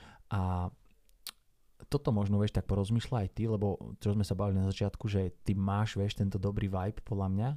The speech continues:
vieš, že mňa baví ťa počúvať, že máš príjemný hlas, vieš, si príjemný chalan, fighter, všetko, asi aj dobrý, že to je dobré kombo. A že t-, toto je vec, čo keď sme boli natáčať,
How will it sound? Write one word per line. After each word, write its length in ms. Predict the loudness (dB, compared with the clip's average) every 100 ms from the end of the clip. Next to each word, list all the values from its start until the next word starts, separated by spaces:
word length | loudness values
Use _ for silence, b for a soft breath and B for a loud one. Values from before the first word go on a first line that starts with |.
| -6 -6
vieš, 300 | -4 -4 -10 -20 B B B B
že 140 | -2
mňa 280 | 2 2 0
baví 380 | -4 -2 0 0
ťa 140 | -2 -2
počúvať, 420 | -4 -4 -4 -2
že 80 | 0
máš 140 | -2
príjemný 360 | -2 -2 0 0
hlas, 280 | -2 -2
vieš, 180 | -4 -6
si 60 | -4
príjemný 320 | -2 0 -2
chalan, 320 | -2 -2 -2
fighter, 320 | -2 -4 -4
všetko, 480 | -6 -6 -6 -6 -6
asi 200 | -6 -8
aj 140 | -4 -4
dobrý, 420 | -4 -4 -2 -4 -6 B B
že 120 | -10
to 60 | -4
je 80 | 2
dobré 220 | 2 2
kombo. 520 | 0 -2 -2 -2 -6 B B B B B B B
A 300 | -4 -2 0 -2
že 140 | -4
t-, 80 | -10 -16 -20 -18 0
toto 260 | 2 4
je 80 | 2
vec, 240 | 4 0
čo 420 | 0 2 4 4 2 0 -6
keď 160 | -2 2
sme 140 | 4
boli 240 | 4 4 4
natáčať, 600 | 4 2 0 2 0